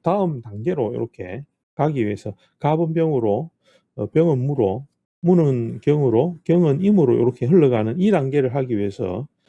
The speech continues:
어, 요, 이 사이에 있는 이 을을, 혹은 갑은 병으로 가기 위해서 을이죠, 그죠? 어, 을을, 정을, 기를, 신을, 임을 이렇게 디디고서 가게 됩니다. 그러니까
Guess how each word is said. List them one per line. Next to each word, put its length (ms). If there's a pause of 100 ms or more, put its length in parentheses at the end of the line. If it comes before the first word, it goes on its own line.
(400)
어, 240
요, 180 (100)
이 120
사이에 380
있는 260
이 160
을을, 460 (680)
혹은 200
갑은 380
병으로 280
가기 180
위해서 200
을이죠, 400
그죠? 280 (160)
어, 240
을을, 320 (340)
정을, 500
기를, 460
신을, 500
임을 380 (320)
이렇게 520 (280)
디디고서 500
가게 240
됩니다. 440 (160)
그러니까 480